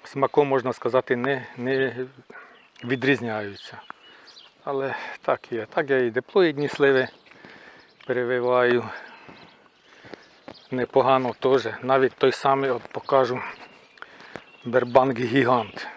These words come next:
От. Бербанк Гігант.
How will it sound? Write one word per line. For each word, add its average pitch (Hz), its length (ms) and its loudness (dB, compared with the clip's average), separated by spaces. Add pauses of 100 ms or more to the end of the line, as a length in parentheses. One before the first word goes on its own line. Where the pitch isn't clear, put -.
(120)
От. - 400 -8 (1700)
Бербанк 117 540 0
Гігант. 143 440 -2